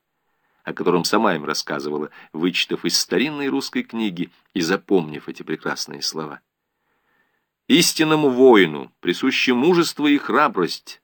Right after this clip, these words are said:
до забвения опасности, воинственность, благородство, сознание своего долга перед Отечеством, вера в свои силы и в начальников,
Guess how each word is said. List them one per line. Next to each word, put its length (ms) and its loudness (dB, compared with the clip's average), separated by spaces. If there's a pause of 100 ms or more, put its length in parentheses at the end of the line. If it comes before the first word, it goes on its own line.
(160)
до 120 0
забвения 600 2
опасности, 760 -6 (380)
воинственность, 880 -2
благородство, 720 -2 (340)
сознание 580 2
своего 360 4
долга 460 2
перед 240 -2
Отечеством, 680 -2 (320)
вера 380 2
в 80 -14
свои 240 -2
силы 460 -4
и 20 -2
в 80 -14
начальников, 720 -4